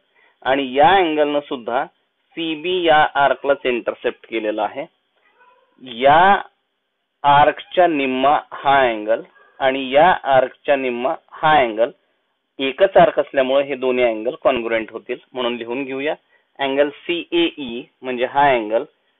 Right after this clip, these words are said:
कॉन्ग्रुएंट अँगल बीडीई म्हणजे हा अँगल, कारण angle inscribed in same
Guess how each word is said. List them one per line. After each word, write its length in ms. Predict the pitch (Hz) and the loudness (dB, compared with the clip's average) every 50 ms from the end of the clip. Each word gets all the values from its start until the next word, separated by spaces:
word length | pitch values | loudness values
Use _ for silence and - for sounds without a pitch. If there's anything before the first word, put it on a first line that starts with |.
| _ _ _ _ _ _ _ _ _ | _ _ _ _ _ _ _ _ _
कॉन्ग्रुएंट 580 | - 139 131 135 139 147 156 143 131 127 127 127 - - _ - | 0 2 2 2 0 0 2 2 2 2 0 -6 -14 -18 _ -8
अँगल 320 | 139 135 131 131 135 139 | -6 -4 -4 -4 -4 -6
बीडीई 760 | 131 117 113 127 135 139 135 127 135 131 123 - 127 113 104 95 _ - | -8 -10 -10 -6 -6 -4 -4 -4 -6 -8 -8 -12 -14 -14 -16 -16 _ -16
म्हणजे 260 | 123 120 113 113 127 | -16 -14 -12 -12 -10
हा 160 | 127 127 123 | -6 -4 -4
अँगल, 300 | 107 101 95 90 87 80 - _ _ _ _ _ _ _ _ _ _ - | -4 -4 -6 -10 -14 -16 -18 _ _ _ _ _ _ _ _ _ _ 4
कारण 260 | 131 120 127 147 160 - _ _ - | 4 6 6 4 0 -4 _ _ -4
angle 320 | 135 131 131 135 147 151 147 - | -2 -2 0 0 0 0 -2 -2
inscribed 640 | 143 131 127 123 - - 131 120 120 120 120 117 120 117 - | -8 -8 -8 -8 -8 -6 -2 0 0 0 0 -2 -6 -8 -8
in 160 | 139 135 151 196 - _ _ - - | -8 -10 -10 -10 -12 _ _ -6 -4
same 220 | 139 127 123 120 | -2 -2 -2 -4